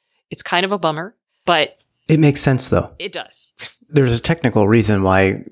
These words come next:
Speaker 2: opening the app on your phone is going to be quicker, and that's because it's a lot quicker to just tap an app and have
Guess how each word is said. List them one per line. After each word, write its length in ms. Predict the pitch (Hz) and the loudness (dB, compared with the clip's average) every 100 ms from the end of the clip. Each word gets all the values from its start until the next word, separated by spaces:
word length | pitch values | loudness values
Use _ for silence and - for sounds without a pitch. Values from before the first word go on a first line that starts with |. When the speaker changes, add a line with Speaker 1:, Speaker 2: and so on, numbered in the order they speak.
| _ | _
Speaker 2:
opening 540 | 135 117 120 117 107 101 | 0 2 0 0 -2 -2
the 160 | 107 | 0
app 240 | 104 101 101 | 0 0 0
on 120 | 98 | 0
your 120 | 95 | -2
phone 400 | - 120 107 101 | 0 0 2 0
is 80 | - | -2
going 240 | - 107 | 0 0
to 120 | - | 0
be 140 | - 107 | -2 -2
quicker, 680 | - 120 107 95 95 - _ | 0 -2 0 -2 -4 -8 _
and 160 | 107 104 | -2 0
that's 140 | 104 | 0
because 320 | 107 110 104 | -2 -2 -2
it's 100 | 104 | 0
a 60 | 101 | 2
lot 320 | 110 131 - | 2 0 0
quicker 360 | - 165 117 101 | 0 2 0 -2
to 160 | - | -2
just 220 | 104 98 | -4 -4
tap 260 | - 123 120 | -2 -2 -2
an 120 | 104 | -2
app 200 | 98 104 | 0 -2
and 120 | 104 | -2
have 400 | 101 104 104 101 | 0 0 0 -4